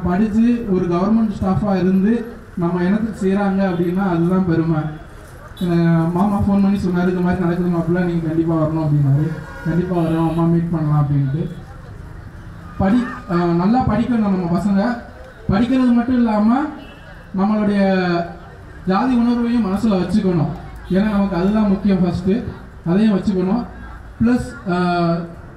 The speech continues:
படிச்சவங்க யாராவது வேலை வாய்ப்பு இல்லாம இருந்தாங்க அப்படின்னா, நம்ம பசங்ககிட்ட ஷேர் பண்ணுங்க. எல்லாரும் நல்ல ஒரு வேலையில சேருங்க, நல்லா படிங்க. நிறைய பேர் படிச்சுட்டு, ஆ, ஒரு வேலையில இருப்பான், but,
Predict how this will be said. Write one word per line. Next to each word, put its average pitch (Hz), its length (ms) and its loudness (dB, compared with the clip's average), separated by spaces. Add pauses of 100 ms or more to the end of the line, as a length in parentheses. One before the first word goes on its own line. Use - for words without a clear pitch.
படிச்சவங்க 254 640 2
யாராவது 220 300 2
வேலை 233 300 2
வாய்ப்பு 208 260 0
இல்லாம 208 340 2
இருந்தாங்க 196 440 2
அப்படின்னா, 175 180 -2
நம்ம 202 380 0
பசங்ககிட்ட 220 400 0
ஷேர் 196 360 -2
பண்ணுங்க. 180 460 0 (460)
எல்லாரும் 226 320 2
நல்ல 208 240 2
ஒரு 214 160 2
வேலையில 202 460 2
சேருங்க, 185 280 0
நல்லா 190 240 0
படிங்க. 175 480 0 (600)
நிறைய 214 280 2
பேர் 247 220 0
படிச்சுட்டு, 233 600 -2 (300)
ஆ, 175 260 2
ஒரு 196 200 2
வேலையில 240 280 0
இருப்பான், 202 380 0 (180)
but, 190 300 0